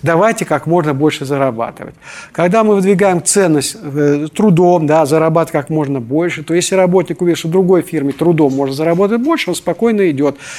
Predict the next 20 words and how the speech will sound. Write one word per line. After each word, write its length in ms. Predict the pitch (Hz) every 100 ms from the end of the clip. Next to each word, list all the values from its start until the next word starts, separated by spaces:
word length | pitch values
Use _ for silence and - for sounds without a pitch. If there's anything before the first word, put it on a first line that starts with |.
| - -
Э, 220 | 156 151 151
приветствую 640 | 175 185 214 240 - 165
вашу 280 | 175 - 170
идеологию, 540 | 160 143 117 - -
да? 200 | 156 170 - _ _ _ - _ -
Вот. 300 | 156 135 - -
Поэтому 480 | 190 233 247 220
очень, 420 | 208 214 196 175 190
идеология 500 | 196 202 254 220 185
как 160 | 185
раз 160 | 202 208
должна 240 | 202 202
касаться 520 | 196 185 208 180 196
жизни, 720 | 160 175 254 240 190 190 120 -
а 140 | -
не 180 | 139 147
работы. 500 | 151 156 143 123 - 123
Она 140 | 151
всего 420 | - - 208 247
касаться. 520 | - 143 - 135 -